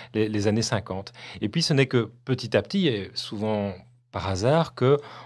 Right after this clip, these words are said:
on s'est rendu compte que, que cette molécule permettait de, de limiter, euh, de diminuer la, l'agitation des enfants qui étaient qualifiés d'hyperkinétiques, euh, et instables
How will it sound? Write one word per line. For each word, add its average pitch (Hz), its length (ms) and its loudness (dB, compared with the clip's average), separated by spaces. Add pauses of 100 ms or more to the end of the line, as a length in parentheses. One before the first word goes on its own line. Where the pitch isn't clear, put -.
on 107 80 -2
s'est 113 160 2
rendu 104 260 2
compte 175 260 0
que, 117 140 -8
que - 160 -8
cette 101 180 -2
molécule 101 600 0 (120)
permettait 123 640 2
de, 104 340 0 (580)
de 110 160 -2
limiter, 131 1080 4
euh, 104 280 4
de 98 160 -2
diminuer 120 600 4
la, 123 180 2
l'agitation 107 640 2
des 110 180 2
enfants 147 500 2 (320)
qui 113 160 -2
étaient 113 220 0
qualifiés 101 420 0
d'hyperkinétiques, 123 880 -2
euh, 110 160 2
et 107 140 -2
instables 107 680 0